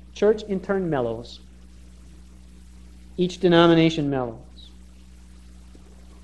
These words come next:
If you had met the Baptists when they were called the Anabaptists, when they first started out, you would have found one of the feistiest, fightingest groups of people you ever saw in all your life.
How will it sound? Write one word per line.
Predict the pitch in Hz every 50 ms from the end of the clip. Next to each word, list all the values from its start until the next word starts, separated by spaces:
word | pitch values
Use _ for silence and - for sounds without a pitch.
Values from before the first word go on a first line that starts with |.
| - - - -
If | 147 143 -
you | - 202 220
had | 208 202 190 160
met | 170 190 202 196
the | 175
Baptists | 151 160 170 185 180 180 - 180 175 - -
when | 165 156
they | 160 160
were | 160 160
called | 160 - 185 175 175 160
the | 156 156 -
Anabaptists, | 170 175 180 165 147 147 151 160 160 160 - 180 170 - - - -
when | 156 147
they | 147 143
first | 143 143 175 185 180
started | - 190 175 165 160 151
out, | 160 170 170 170 165
you | 160 170
would | 180 175
have | 165 156 - -
found | 160 160 170 165 165
one | 147 160 170
of | 165
the | 147 143 135 - - - -
feistiest, | 175 180 185 - - 190 175 175 170 - - - - -
fightingest | 170 165 170 170 175 180 170 160 - -
groups | 151 180 180 - -
of | 151 151 -
people | - 165 175 180 185 170
you | 151 151
ever | 165 170 175
saw | 170 - 156 165 175
in | 165
all | 143 151 165
your | 170 180
life. | 175 - -